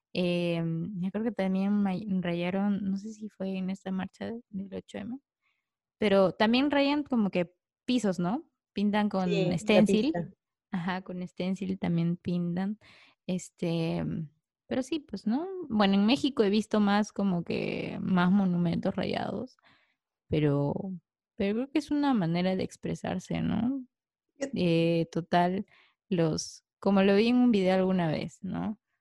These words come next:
Speaker 1: Los monumentos se pueden restaurar, las vidas no, ¿me entiendes? Entonces, claro, o sea,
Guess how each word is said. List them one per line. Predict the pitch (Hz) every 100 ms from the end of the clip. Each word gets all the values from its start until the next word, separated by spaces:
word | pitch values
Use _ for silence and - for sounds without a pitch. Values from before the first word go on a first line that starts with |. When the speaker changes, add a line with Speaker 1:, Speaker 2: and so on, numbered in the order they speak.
| _ -
Speaker 1:
Los | 185
monumentos | 196 185 196 220
se | 208
pueden | 185 180 180
restaurar, | - 160 - - - _ _ _ _ _
las | 175 165 165
vidas | 160 156 -
no, | 156 - - _ _
¿me | 202 175
entiendes? | 156 160 180
Entonces, | 175 170 160 160 165 - - 185 _ _ - - _ _ _ _ _
claro, | 208 185 165
o | 170
sea, | 190 180